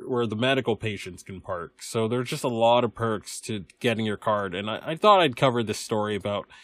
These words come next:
what's going on with Colorado's, um, program, being as they've legalized adult use for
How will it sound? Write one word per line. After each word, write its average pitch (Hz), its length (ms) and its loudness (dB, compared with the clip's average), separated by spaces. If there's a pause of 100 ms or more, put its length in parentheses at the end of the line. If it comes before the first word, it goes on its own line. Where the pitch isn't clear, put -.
(500)
what's 135 240 4
going 123 260 4
on 120 160 4
with 107 140 -4
Colorado's, 113 960 2
um, 95 560 -4
program, 101 640 -2
being 120 320 -2
as 107 200 -4
they've 117 300 -6
legalized 117 640 0
adult 110 280 -2
use 107 260 -6
for 101 480 -10